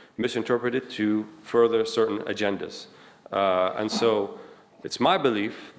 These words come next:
that if we are going to get rid of the scourge of terrorism, extremism, what, it's not important the word that we use,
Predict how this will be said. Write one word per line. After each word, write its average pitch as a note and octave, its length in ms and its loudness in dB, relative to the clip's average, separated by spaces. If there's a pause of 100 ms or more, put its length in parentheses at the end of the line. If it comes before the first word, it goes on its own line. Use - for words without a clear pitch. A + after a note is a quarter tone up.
that G2+ 460 0
if D3+ 240 2
we C#3 100 6
are A#2+ 140 4
going A#2 360 4
to G#2+ 240 0
get A2+ 200 2
rid A#2 140 2
of G2+ 120 0
the G2+ 80 -4
scourge - 800 2 (1300)
of G2+ 160 -2
terrorism, G2+ 440 0
extremism, F#2+ 580 -2 (360)
what, A2 160 0
it's - 260 -4
not B2 100 4
important A2+ 260 -2
the G#2+ 60 0
word G#2+ 140 4
that F#2+ 140 0
we G2+ 100 -4
use, C3+ 340 4